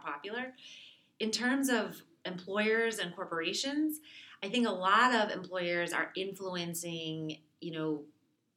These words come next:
the online technology companies to create specific programs that they want their employees to attend or go through. So there's actually a lot of tailored competency-based programs that are being created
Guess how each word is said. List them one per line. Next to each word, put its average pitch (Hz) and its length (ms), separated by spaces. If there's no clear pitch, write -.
the 185 120
online 180 480
technology 160 560
companies 226 560
to 202 100
create 180 520
specific 208 640
programs 165 540
that 156 200
they 165 200
want 156 280
their 156 240
employees 151 920
to 170 160
attend 165 500
or 156 140
go 151 260
through. 320 400
So - 120
there's 208 180
actually 214 280
a 214 60
lot 185 180
of 151 80
tailored 190 800
competency-based 170 1000
programs 170 540
that 165 80
are 151 100
being 151 280
created 190 640